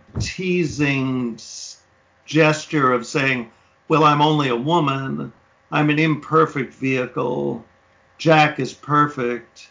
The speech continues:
And, but is she imperfect? And it, and, and is the perfect word at the end of the poem really perfect? I think you can kind of flip both of them over. I think in a way,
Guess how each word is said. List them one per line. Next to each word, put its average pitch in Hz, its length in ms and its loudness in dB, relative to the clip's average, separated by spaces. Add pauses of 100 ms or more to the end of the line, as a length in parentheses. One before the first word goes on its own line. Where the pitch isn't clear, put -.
(520)
And, 147 560 0 (360)
but 151 400 4 (220)
is 220 260 2
she 143 240 2
imperfect? 123 680 -2
And 160 240 2
it, 175 220 -2
and, 156 400 0 (280)
and 165 220 4
is 180 360 6
the 143 220 2 (180)
perfect 175 500 2
word 151 320 4
at 123 120 -4
the 135 100 -2
end 135 180 0
of 127 60 -2
the 127 80 -2
poem 131 300 -2
really 151 300 4
perfect? 156 540 0 (320)
I 151 80 -4
think 180 240 0
you 165 120 2
can 151 200 0
kind 156 320 2
of 131 420 -4 (200)
flip 196 520 0
both 151 400 4
of 147 120 0
them 139 180 0
over. 127 760 -4
I 135 140 -2
think 151 300 0
in 147 80 4
a 143 80 2
way, 143 580 2